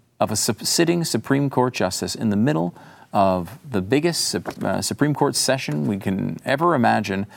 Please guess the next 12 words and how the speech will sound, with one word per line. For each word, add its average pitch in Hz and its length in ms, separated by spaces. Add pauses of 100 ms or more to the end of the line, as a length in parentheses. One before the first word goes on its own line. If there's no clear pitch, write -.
(440)
and 101 120
ever 139 200
remember. 117 560 (600)
And 117 120
it's 113 160
not 165 200
even, 123 360 (520)
it 139 80
didn't 202 180
even 165 180
make 160 100
the - 120